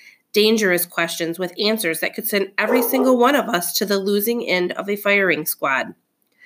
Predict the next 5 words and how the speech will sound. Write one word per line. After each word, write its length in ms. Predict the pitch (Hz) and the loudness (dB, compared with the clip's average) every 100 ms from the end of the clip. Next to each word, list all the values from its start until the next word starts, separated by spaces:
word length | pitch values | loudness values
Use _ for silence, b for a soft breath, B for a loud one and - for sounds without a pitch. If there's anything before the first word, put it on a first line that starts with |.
| b b b | b b b
We'd 300 | - 226 202 | 0 2 2
relocate 640 | 226 262 220 254 196 156 - | 2 4 4 4 2 2 0
inside 460 | 165 175 175 175 - | -4 -2 0 -2 -4
Krakow's 480 | 175 - 170 196 | -6 0 0 0
ghetto, 460 | - 180 - 64 | 0 -2 0 -4